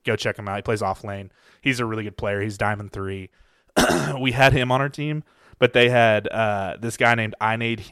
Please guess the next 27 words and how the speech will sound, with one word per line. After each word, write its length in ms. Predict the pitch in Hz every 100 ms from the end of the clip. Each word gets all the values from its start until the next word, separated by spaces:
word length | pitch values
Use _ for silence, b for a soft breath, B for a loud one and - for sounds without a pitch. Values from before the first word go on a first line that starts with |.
| _
I 120 | 117
Need 180 | 117 107
Healing 300 | 98 117 117
and 100 | 107
Zubair, 440 | 101 113 110 107
which 140 | 110 104
are 80 | 98
definitely 460 | 92 101 - 113
alt 220 | 92 101
accounts. 340 | 98 - 98 95
I 60 |
don't 200 | 101 101
know 160 | 98 98
who 360 | 95 101 98 95
they 180 | 104 98
are, 320 | 95 92 95
but 220 | - -
they're, 160 | 98 95
one's 260 | 101 110
a 80 | 104
Masters 460 | 101 95 92 101 -
player 180 | 104
and 100 | 95
one's 160 | 95 95
a 60 | 98
high 200 | 104 92
diamond. 480 | 90 92 95 95